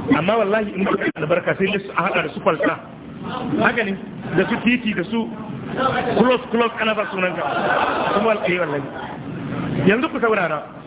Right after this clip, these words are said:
Akwai wadda za a gina makaranta, ko a gina stadium, ko a yi kwalta a sa sunansa. Sai ka samu wai kwaltan ita ce take sa a tuna da shi. Yanzu idan aka yi makaranta, sai aka sa makarantar Malam Abubakar Mahmud Gumi.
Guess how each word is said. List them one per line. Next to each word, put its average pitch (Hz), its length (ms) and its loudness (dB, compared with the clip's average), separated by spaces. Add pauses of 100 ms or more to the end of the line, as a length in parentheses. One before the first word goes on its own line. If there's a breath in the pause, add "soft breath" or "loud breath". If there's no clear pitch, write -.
(100)
Akwai 269 400 8
wadda 302 340 2
za 226 140 2 (100)
a 208 60 -2
gina 196 240 0
makaranta, 175 580 0 (360)
ko 277 160 6
a 226 120 0
gina 220 240 -2 (120)
stadium, 214 400 0
ko 226 160 2
a 202 100 0
yi 196 80 0
kwalta - 340 -4
a 139 100 -8
sa 165 200 0
sunansa. 160 380 -2 (360)
Sai 285 160 6
ka 277 160 0
samu 196 300 0
wai 269 200 4 (120)
kwaltan 226 500 2 (100)
ita 262 340 4
ce 190 260 0
take 226 460 0 (100)
sa 208 260 2
a - 80 -4 (100)
tuna 196 300 2
da 147 140 -4
shi. 147 260 -6 (460)
Yanzu 180 320 6
idan 202 300 0
aka 202 180 -2
yi 165 80 2
makaranta, 165 560 2 (400)
sai - 100 10
aka - 260 2
sa 190 180 2
makarantar 196 600 0
Malam 202 400 2
Abubakar 180 380 2
Mahmud 160 340 4
Gumi. 147 240 2